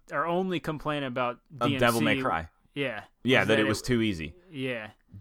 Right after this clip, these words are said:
Speaker 2: Those games specifically, I feel like, can be arbitrarily made harder or easier because it's just based on enemy health.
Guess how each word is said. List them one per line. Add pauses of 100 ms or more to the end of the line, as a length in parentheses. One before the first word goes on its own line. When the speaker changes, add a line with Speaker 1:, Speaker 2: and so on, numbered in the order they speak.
(180)
Speaker 2:
Those
games
specifically, (120)
I
feel
like,
can
be
arbitrarily
made
harder
or
easier
because
it's
just
based
on
enemy
health.